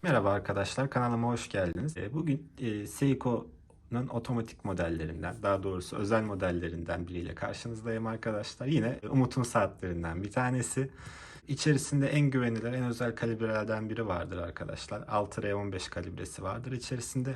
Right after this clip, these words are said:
Otomatik bir saattir. Aynı zamanda elinize kurarak güçle verebilirsiniz. Çok hoş bir dokusu var. Breguet numaraları vardır indeksin üzerinde.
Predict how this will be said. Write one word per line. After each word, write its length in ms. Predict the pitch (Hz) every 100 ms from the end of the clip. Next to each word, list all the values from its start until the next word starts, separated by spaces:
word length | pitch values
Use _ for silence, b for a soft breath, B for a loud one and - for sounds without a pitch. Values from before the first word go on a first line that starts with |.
| -
Otomatik 500 | 123 135 131 - -
bir 60 | 113
saattir. 580 | - 98 92 - - -
Aynı 220 | 131 131
zamanda 580 | 127 123 123 123 135 -
elinize 440 | 120 120 120 117
kurarak 400 | - 120 117 113
güçle 360 | 110 - 98 90
verebilirsiniz. 840 | 90 87 87 90 - - - - - B B B B
Çok 220 | - 110
hoş 220 | 113 - 101
bir 80 |
dokusu 420 | 95 90 - 82 80
var. 240 | 147 - - B B -
Breguet 540 | 131 143 139 135 - -
numaraları 560 | 95 92 87 87 -
vardır 400 | 87 87 - - 80
indeksin 480 | 98 90 87 - 73
üzerinde. 600 | 87 90 87 95 143